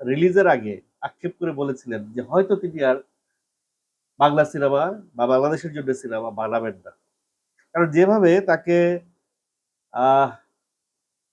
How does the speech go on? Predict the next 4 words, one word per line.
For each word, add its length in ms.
নাকানি 360
চুবানি 340
খাওয়াইছে 720
কতিপয় 560